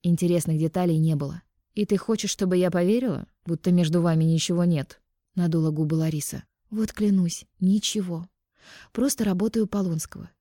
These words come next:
и он меня опекает, как пострадавшую от подлости Кривошеевой и низости Егора». «Да уж, Егорушка поступил с тобой, как последняя сволочь», — кивнула Лариса. «И мамаша его тоже хороша.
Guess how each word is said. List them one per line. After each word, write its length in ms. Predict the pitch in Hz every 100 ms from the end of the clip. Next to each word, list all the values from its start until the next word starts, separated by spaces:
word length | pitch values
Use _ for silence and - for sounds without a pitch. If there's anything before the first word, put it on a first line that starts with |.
| -
и 80 |
он 120 | 175 190
меня 240 | 185 180
опекает, 520 | 170 190 170 156 - _
как 180 | - 180
пострадавшую 720 | 190 - 180 175 196 - 175
от 100 | 160
подлости 380 | - 175 170 -
Кривошеевой 680 | 160 170 165 - 196 180 175
и 200 | - 170
низости 460 | 160 160 160 -
Егора». 420 | 165 156 151 160 - _ _ _
«Да 320 | 202 226 202 185
уж, 180 | 180
Егорушка 460 | 190 190 196 190 -
поступил 380 | 185 - 185 190
с 60 | -
тобой, 260 | 185 180
как 160 | 185 -
последняя 480 | 185 170 170 165 175
сволочь», — 500 | 160 147 143 - - _ _ _ _
кивнула 380 | - 175 170 165
Лариса. 520 | 160 156 147 - 151 _ _ _ -
«И 120 | 208
мамаша 440 | 214 208 170 170
его 140 | 175 180
тоже 240 | 185 160
хороша. 500 | - 170 165 160 156